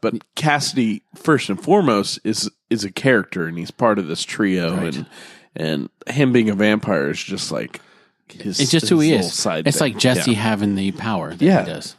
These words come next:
Speaker 1: Like,
Speaker 2: Genesis.
Speaker 1: they all just work so well together. That's like,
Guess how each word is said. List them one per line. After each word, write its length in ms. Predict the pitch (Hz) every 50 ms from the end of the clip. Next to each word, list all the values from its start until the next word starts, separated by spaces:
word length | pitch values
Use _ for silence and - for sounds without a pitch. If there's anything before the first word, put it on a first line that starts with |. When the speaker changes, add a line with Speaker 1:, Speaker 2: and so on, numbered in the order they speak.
| _ -
Speaker 1:
Like, 140 | 123 127
Speaker 2:
Genesis. 220 | 117 117 110 113 139
Speaker 1:
they 120 | 139 131
all 320 | - 131 143 160 175 185 170
just 360 | 151 143 127 - - _ _ _ _ - - - - _ _ _
work 440 | - 113 120 135 143 131 - - -
so 420 | - - - - - - 170 170 175
well 460 | 160 123 107 101 104 107 135 156 156
together. 340 | 127 98 92 90 92 - -
That's 300 | 85 104 107 107 - -
like, 200 | 123 107 92